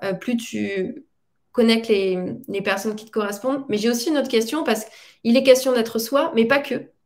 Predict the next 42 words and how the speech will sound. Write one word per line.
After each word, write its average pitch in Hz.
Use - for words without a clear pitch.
Il 226
est 247
question 240
aussi 294
de 233
partager 247
autour 262
de 226
son 226
activité. 254
Donc 226
aussi, 262
et 240
est-ce 254
que 320
tu 269
aurais 285
un 262
dernier 262
petit 277
truc, 302
petit 254
tips, 330
qui 247
est 277
que 269
des 220
fois, 294
bah, 226
euh, 233
quand 285
on 254
commence 277
à 247
communiquer, 254
des 254
fois, 269
je 269
vais 262
me 254
dire, « 254
Bah, 196